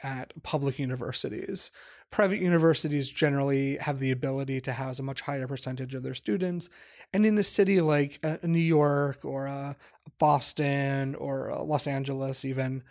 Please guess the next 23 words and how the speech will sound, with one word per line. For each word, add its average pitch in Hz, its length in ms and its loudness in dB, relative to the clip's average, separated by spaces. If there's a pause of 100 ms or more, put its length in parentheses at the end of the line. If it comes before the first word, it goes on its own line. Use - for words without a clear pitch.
(480)
um, 151 580 -2 (180)
you 190 120 6
know, 180 100 8
if 170 160 2
you 170 80 0
go 160 120 6
to 151 260 4
U 151 180 0
C 151 180 2
L 139 200 4
A, 135 340 0
you 165 160 -2
can 165 140 -2
choose 139 240 2
to 143 100 -4
live 135 280 -2
in 131 200 -4 (440)
one 160 200 2
of 139 100 -2
five 147 400 -2
thousand 135 720 0
different 127 300 -2
apartments, 139 800 0